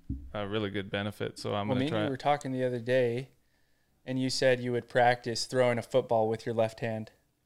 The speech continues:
Speaker 2: And he has a
Speaker 1: Yeah.
Speaker 2: pretty natural football throw, too. Like, it looks like he could be left-handed. It just can't go quite as far.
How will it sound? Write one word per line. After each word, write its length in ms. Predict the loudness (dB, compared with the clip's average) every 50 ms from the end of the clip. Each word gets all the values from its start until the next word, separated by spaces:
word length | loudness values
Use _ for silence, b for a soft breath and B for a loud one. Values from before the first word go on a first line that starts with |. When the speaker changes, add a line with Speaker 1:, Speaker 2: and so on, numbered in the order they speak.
| _ _ _ _ _ _ _ _ _ _ _ _ _ _ _ -4
Speaker 2:
And 140 | -2 -2
he 200 | -2 0 0 4
has 180 | 6 6 6 6
a 60 | 6
Speaker 1:
Yeah. 40 | 4
Speaker 2:
pretty 200 | 4 2 0 -2
natural 880 | -2 0 0 0 0 -2 -2 0 0 2 2 2 0 -2 -4 -8 -10 _ _ _ _ _ _ _ _ _ _ _ _ _ -4
football 340 | -4 -2 -2 -2 -2 -2 -4
throw, 340 | -4 -4 -4 -4 -4 -6 -10 _ -8
too. 220 | -6 -6 -6 -6 -8 -6
Like, 180 | -6 -6 -4 -4
it 100 | -4 -2
looks 280 | -2 -2 -2 -4 -2 -2
like 240 | 0 0 -2 -4 -8
he 180 | -8 -8 -8
could 220 | -6 -6 -6 -6 -4
be 120 | -4 -2
left-handed. 520 | -2 -2 -2 -2 -4 -4 -4 -2 -4 -6 -8
It 60 | -10
just 180 | -10 -10 -8 -8
can't 180 | -8 -10 -8 -6
go 180 | -6 -6 -6
quite 220 | -6 -6 -8 -8 -8
as 80 | -8
far. 260 | -10 -10 -10 -10 -10